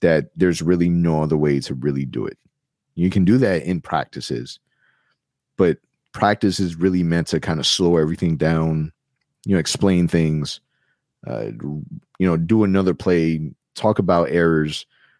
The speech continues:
watch tape. But in the game is where you put all that together.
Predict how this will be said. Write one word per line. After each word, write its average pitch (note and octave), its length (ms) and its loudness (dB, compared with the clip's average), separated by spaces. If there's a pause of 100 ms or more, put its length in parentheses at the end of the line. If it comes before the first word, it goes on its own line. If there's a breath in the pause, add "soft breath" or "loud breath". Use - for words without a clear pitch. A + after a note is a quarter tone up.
(140)
watch G2+ 380 0
tape. F2 400 0 (460)
But F#2 220 0
in A#2 120 2
the G#2+ 80 2
game G2 300 2
is E2+ 140 -2
where E2+ 100 2
you E2 160 0
put F#2 280 0
all E2+ 260 0
that D2+ 220 -4
together. D2 540 -4